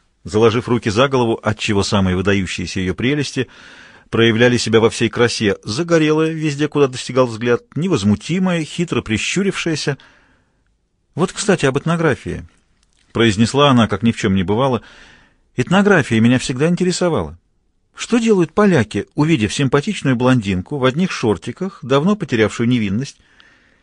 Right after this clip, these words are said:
Если она рассчитывала смутить трепетную душу славянина из-за железного занавеса,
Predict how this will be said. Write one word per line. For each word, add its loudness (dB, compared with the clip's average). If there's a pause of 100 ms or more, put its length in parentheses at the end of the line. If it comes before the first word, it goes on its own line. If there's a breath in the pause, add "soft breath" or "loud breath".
(880 soft breath)
Если 0
она 4
рассчитывала 2
смутить 0 (180)
трепетную 2
душу -2
славянина 4
из-за -2
железного 0
занавеса, -2